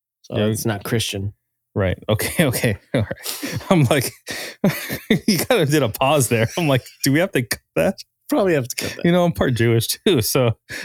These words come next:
Speaker 1: No, you're
Speaker 2: <laughs> you look
Speaker 1: not.
Speaker 2: at, you look at me weird.
Speaker 1: No, you're not. I don't know why you
Speaker 2: I've
Speaker 1: say
Speaker 2: got the
Speaker 1: that.
Speaker 2: nose, dude, and also
Speaker 1: That's
Speaker 2: my middle name's Perez. We're in the
Speaker 1: What?
Speaker 2: Bible.
Speaker 1: <laughs>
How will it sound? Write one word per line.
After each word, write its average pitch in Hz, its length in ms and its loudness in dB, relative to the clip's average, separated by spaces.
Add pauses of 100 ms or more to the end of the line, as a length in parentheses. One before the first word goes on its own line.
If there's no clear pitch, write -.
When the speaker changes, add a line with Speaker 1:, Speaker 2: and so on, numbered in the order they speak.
(140)
Speaker 1:
No, 269 200 2
you're 339 200 4
Speaker 2:
<laughs> 302 40 2
you 220 100 4
look - 200 2
Speaker 1:
not. 233 160 2
Speaker 2:
at, 151 80 -2
you 151 120 4
look 160 140 0
at 160 80 -2
me 147 100 0
weird. 151 400 0
Speaker 1:
No, 254 260 0
you're 240 240 -2
not. 226 600 0 (160)
I 185 100 0
don't 208 180 0
know 202 120 0
why 175 240 -2
you 180 160 0
Speaker 2:
I've 202 160 2
Speaker 1:
say 180 120 -2
Speaker 2:
got 220 180 2
the 240 60 -4
Speaker 1:
that. 240 80 2
Speaker 2:
nose, 254 460 2
dude, 180 340 0
and 156 200 0
also 190 420 0
Speaker 1:
That's 175 120 2
Speaker 2:
my 170 120 2
middle 165 240 2
name's 170 320 0
Perez. 170 680 -2 (580)
We're 147 260 0
in 320 80 2
the 440 100 2
Speaker 1:
What? 123 80 0
Speaker 2:
Bible. 156 440 -2 (300)
Speaker 1:
<laughs> 330 80 0